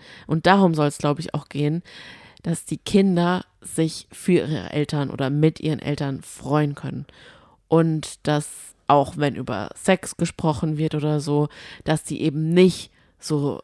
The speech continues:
so sagen, „Oh, das ist so cringe“, oder nicht hingucken können, sondern dass sie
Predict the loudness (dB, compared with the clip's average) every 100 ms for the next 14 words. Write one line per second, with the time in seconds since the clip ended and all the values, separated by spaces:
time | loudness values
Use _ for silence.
0 | _ -10 -4 -2 0 0 0 6 8 8
1 | 6 2 2 2 2 2 4 6 2 -2
2 | -2 -2 0 0 0 0 -2 -2 -2 -2
3 | 2 2 2 -6 -16 -14 0 4 6 4
4 | 4 0